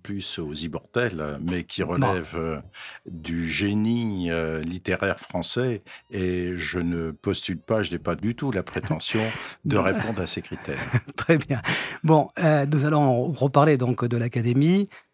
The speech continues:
Speaker 2: L'Institut de France, d'ailleurs, qui regroupe les cinq académies et cette incarnation, et forme une véritable, un véritable parlement du monde savant. Mais il est des académies qui, sans être consacrées sous la coupole, s'illustrent par leur qualité,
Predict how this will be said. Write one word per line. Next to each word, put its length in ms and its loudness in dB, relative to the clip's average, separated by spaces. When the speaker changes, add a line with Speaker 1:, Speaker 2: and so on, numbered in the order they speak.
Speaker 2:
L'Institut 360 4
de 120 6
France, 320 6
d'ailleurs, 320 0
qui 100 -4
regroupe 460 -2
les 240 0
cinq 260 0
académies 880 2
et 480 0
cette 240 0
incarnation, 720 0
et 120 2
forme 400 4
une 100 2
véritable, 720 2
un 100 2
véritable 480 2
parlement 680 6
du 80 2
monde 240 4
savant. 360 0
Mais 180 4
il 140 2
est 100 4
des 160 -2
académies 720 2
qui, 280 0
sans 300 2
être 260 0
consacrées 500 2
sous 160 -2
la 80 -2
coupole, 560 2
s'illustrent 580 2
par 180 2
leur 140 0
qualité, 800 0